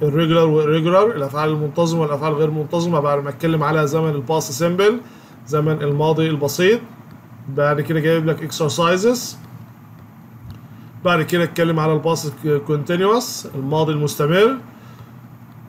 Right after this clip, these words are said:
كل دي حضرتك وحضرتك أخدتها في المرحلة الابتدائية، بتبدأ تراجع عليها عشان تكون perfect وطالب ممتاز. بعد كده جايب لك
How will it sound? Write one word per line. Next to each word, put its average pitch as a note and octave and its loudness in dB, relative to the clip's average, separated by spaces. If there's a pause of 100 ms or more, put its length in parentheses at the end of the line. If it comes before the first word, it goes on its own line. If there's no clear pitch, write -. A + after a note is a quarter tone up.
(680)
كل D#3 2
دي D#3+ 4
حضرتك D#3+ 0 (220)
وحضرتك D3+ 0 (160)
أخدتها D3 -2
في D#3+ -2
المرحلة D3 -2
الابتدائية، D#3 4
بتبدأ C#3+ -2
تراجع D3+ 0
عليها E3+ 2 (340)
عشان D#3+ 0
تكون D#3 2 (300)
perfect E3+ 4
وطالب C#3+ 2
ممتاز. E3+ 2 (2000)
بعد F3+ 4
كده F3+ 4
جايب D#3 2
لك D#3+ 2